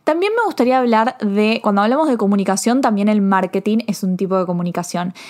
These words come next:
Y el marketing que tu-, el marketing que tuvo Gossip Girl, o sea, las campañas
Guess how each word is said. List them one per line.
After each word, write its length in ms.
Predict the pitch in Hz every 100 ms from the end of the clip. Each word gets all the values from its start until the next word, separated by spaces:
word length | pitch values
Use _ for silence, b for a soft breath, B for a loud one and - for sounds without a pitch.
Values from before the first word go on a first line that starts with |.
| B
Y 60 | -
el 100 | 330
marketing 440 | 392 427 403 254 220
que 80 |
tu-, 100 | 202 220
el 120 | 220
marketing 420 | 311 381 339 220
que 120 | 190
tuvo 240 | 185 208 196
Gossip 320 | 185 - 196
Girl, 140 | 185
o 20 | 175
sea, 160 | 190
las 180 | 185 - -
campañas 1000 | 214 208 214 277 277 240 175 - -